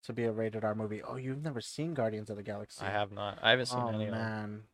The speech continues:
Speaker 2: I haven't seen Guardians.
Speaker 1: I'm
Speaker 2: I
Speaker 1: gonna
Speaker 2: haven't
Speaker 1: have to sit
Speaker 2: seen,
Speaker 1: you down and we're gonna have
Speaker 2: I
Speaker 1: to
Speaker 2: haven't
Speaker 1: watch them.
Speaker 2: seen Ant-Man and the Wasp or Ant-Man.
Speaker 1: Uh, Ant-Man and the Wasp, that's okay.
Speaker 2: Ant-Man, I
Speaker 1: Uh,
Speaker 2: haven't
Speaker 1: Guardians
Speaker 2: seen.
Speaker 1: of the Galaxy is, is really, really good. Um, if you liked this movie, and this movie was rated R,
Speaker 2: Guardians
Speaker 1: it's
Speaker 2: of the
Speaker 1: just like a
Speaker 2: Galaxy.
Speaker 1: P G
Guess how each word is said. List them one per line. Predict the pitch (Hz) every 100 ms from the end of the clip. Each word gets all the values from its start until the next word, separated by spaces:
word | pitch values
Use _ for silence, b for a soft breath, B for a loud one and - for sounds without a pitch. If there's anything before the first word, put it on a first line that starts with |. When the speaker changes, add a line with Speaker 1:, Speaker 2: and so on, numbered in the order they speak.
| -
Speaker 2:
I | 117
haven't | 131
seen | 120 131
Guardians. | 117 113 123 135 139 139
Speaker 1:
I'm | 110
Speaker 2:
I |
Speaker 1:
gonna | 113
Speaker 2:
haven't |
Speaker 1:
have | 123
to | 127
sit | 123 123
Speaker 2:
seen, | 123
Speaker 1:
you | 117
down | 117 117
and | 110
we're |
gonna | 110 110
have |
Speaker 2:
I | 123
Speaker 1:
to |
Speaker 2:
haven't | 131
Speaker 1:
watch | 131 127
them. | -
Speaker 2:
seen | 131 120
Ant-Man | 117 120 127 131 123 120
and | 117
the | 110
Wasp | 107 110 120 123 -
or | 110
Ant-Man. | 117 113 101 120 127 127 131
Speaker 1:
Uh, | 135
Ant-Man | 127 123 123 127 120
and | 113
the | 107
Wasp, | 101 104 -
that's | 101 -
okay. | 98 - 95 110 - b b -
Speaker 2:
Ant-Man, | 117 110 110 104
I |
Speaker 1:
Uh, | 110
Speaker 2:
haven't | 117 113
Speaker 1:
Guardians | 127 127 139 131
Speaker 2:
seen. |
Speaker 1:
of | 120
the |
Galaxy | 120 120 120 -
is, | 107 104 - -
is | 73 107 - - - -
really, | 151 113 110
really | 104 104 101
good. | - 101 98 107 -
Um, | 117 123
if | 120
you | 139
liked | 135 151 - -
this | 131 127 135
movie, | 131 147 151 -
and | 123 120
this | 120 117
movie | 131 120
was | 113 117
rated | 120 117
R, | 110 120 - -
Speaker 2:
Guardians | 117 113 110 113
Speaker 1:
it's | -
Speaker 2:
of |
the | 123
Speaker 1:
just | 104
like | 117 123
a |
Speaker 2:
Galaxy. | 113 -
Speaker 1:
P | 117 117
G | 110